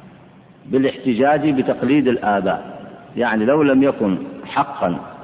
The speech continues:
وصوابا لما كانت عليه الأمم المتكاثرة ولما كان عليه من كان قبلنا ممن هو على ديننا، فهذا محض التقليد. فلذلك المقلد في حقيقته ليس بالضرورة أنه ليس عنده معلومات،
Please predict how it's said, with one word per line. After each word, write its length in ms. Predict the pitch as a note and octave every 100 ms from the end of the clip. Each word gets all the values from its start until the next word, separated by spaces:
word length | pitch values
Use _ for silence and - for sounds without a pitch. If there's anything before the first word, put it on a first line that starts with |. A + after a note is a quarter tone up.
| - - - F2
وصوابا 760 | G#2 - G#2 G2+ A#2 C#3+ D#3+ - - - - -
لما 300 | - A#2+ D3
كانت 460 | D3 D3 C3+ B2 B2
عليه 340 | G2+ C3 A#2
الأمم 380 | A2 B2 C#3+ A#2+
المتكاثرة 800 | A2+ A2 A2 G#2+ B2+ C3+ D3+ E3+ - - - - -
ولما 400 | C3 C#3 C3+ B2+
كان 280 | C#3+ C#3+
عليه 420 | B2 G2 C#3 B2+ B2+
من 140 | A2+
كان 220 | C3+ C3+
قبلنا 560 | A2+ C#3 C3 B2+ C#3 D3
ممن 320 | B2+ B2 A#2
هو 120 | A#2+
على 260 | A#2+ A2 G#2
ديننا، 440 | G#2 G2+ F#2+ G2 - - - - - - - - - - - - - -
فهذا 500 | B2 C#3+ C3 A#2 G#2+
محض 360 | C3+ - B2
التقليد. 540 | C#3+ - C3+ A#2+ A#2+ - - - - - - - - - - - - - - -
فلذلك 460 | A#2 C#3+ F3 E3+
المقلد 480 | D#3 C#3+ C#3 F3 E3
في 160 | B2 C3
حقيقته 760 | B2+ C3+ B2 D3 C#3 B2+ A#2+
ليس 200 | B2 E3 E3
بالضرورة 500 | E3+ C#3+ D#3 D#3+ D3
أنه 140 | C#3
ليس 180 | C#3+ C#3
عنده 280 | B2 B2+ A#2+
معلومات، 420 | A2 G#2+ G#2